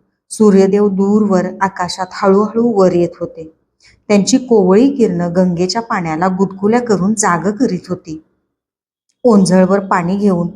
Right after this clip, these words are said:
त्याचं अर्घ्य भक्तिभावानं मी सूर्यदेवांना दिलं. किती रमणीय रूप दिसत होतं त्यांचं. मला दिसणाऱ्या त्यांच्या रोजच्या तेजाची वलय, एका दिवसाची दर्शन शोभा दुसऱ्या दिवशी तशी नसेच. तिच्या दुसऱ्या दिवशी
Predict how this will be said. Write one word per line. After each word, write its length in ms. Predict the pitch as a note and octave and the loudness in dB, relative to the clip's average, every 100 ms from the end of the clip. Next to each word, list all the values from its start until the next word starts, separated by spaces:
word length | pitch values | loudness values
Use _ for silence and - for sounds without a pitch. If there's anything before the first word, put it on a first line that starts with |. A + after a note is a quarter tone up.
| - - - | -14 -16 -2
त्याचं 280 | G3 G#3 - | -2 0 0
अर्घ्य 440 | G#3+ G#3 G3 F#3 | 2 0 2 0
भक्तिभावानं 840 | F3+ F#3 - A3 A3+ G3+ E3+ E3+ G3 | 2 0 0 -2 -2 -2 -4 -2 0
मी 140 | A3+ | 0
सूर्यदेवांना 760 | - G#3+ F3 G3 G3+ F3 F3 G#3 | 2 0 2 2 2 0 -6 -6
दिलं. 300 | F#3+ D#3 D#3 _ _ _ _ _ - | -6 -8 -10 _ _ _ _ _ -2
किती 240 | B3 D4+ | 2 4
रमणीय 520 | D4+ G#3 G3+ A#3+ C#4+ | 4 2 2 2 0
रूप 220 | C#4+ C4+ G#3+ | 0 -2 -2
दिसत 320 | A3+ A#3+ A3+ | -2 -2 -2
होतं 180 | A3+ G#3+ | -2 0
त्यांचं. 420 | G#3+ G3+ - G3+ - _ _ _ - | -2 -4 -8 -10 -14 _ _ _ -4
मला 280 | G3 F#3 F#3 | 2 2 2
दिसणाऱ्या 560 | F#3+ - F#3 F3+ F3+ F#3+ | 2 0 0 0 0 -2
त्यांच्या 380 | G3 F#3 F#3+ | -4 -4 -2
रोजच्या 420 | F#3+ G3 F#3+ - G3 | 2 0 0 -4 0
तेजाची 540 | G#3 F#3 F#3 F#3 G#3+ | 2 2 0 0 0
वलय, 460 | F#3+ F#3 F#3 F#3+ G3 - _ _ - | 4 4 4 2 -2 -12 _ _ 0
एका 280 | G#3+ G#3+ G3 | 0 2 0
दिवसाची 480 | G3+ G#3+ G#3 G3+ A3+ | 0 0 -2 -2 0
दर्शन 400 | G#3+ G#3+ G3+ G#3 | 2 0 -2 -6
शोभा 300 | G#3 G3 F#3 | -4 -2 -2
दुसऱ्या 440 | F#3+ G#3+ - F#3+ | -2 -4 -2 -4
दिवशी 380 | G#3 A3+ - G#3+ | -2 -4 -4 -6
तशी 320 | A3+ A#3 B3+ | 0 -2 4
नसेच. 580 | C4 B3+ - B3+ B3 - _ _ _ _ _ _ | 4 4 2 0 0 -8 _ _ _ _ _ _
तिच्या 260 | G#3 G3+ G3+ | -4 0 0
दुसऱ्या 380 | G3 - F#3+ G#3 | 0 0 2 4
दिवशी 640 | A#3 G#3 - F3 D#3 - | 4 0 -2 -4 -6 -12